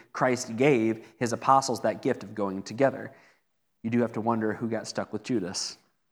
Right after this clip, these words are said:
and how miserable that trip was, but the <laughs> Bible doesn't say.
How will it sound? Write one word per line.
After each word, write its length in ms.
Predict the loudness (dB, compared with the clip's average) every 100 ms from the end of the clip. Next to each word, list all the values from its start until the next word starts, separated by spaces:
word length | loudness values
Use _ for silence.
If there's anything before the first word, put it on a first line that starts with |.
| _ _ -10
and 80 |
how 120 | -2 0
miserable 420 | 0 -2 -2 0
that 200 | 0 2
trip 240 | 2 2
was, 380 | 2 0 -2 -8 -12 _ _ -20 -10 -2
but 100 | 0
the 60 |
<laughs> 160 | 2 4
Bible 200 | 4 4
doesn't 380 | 2 2 2 0
say. 380 | 0 0 -2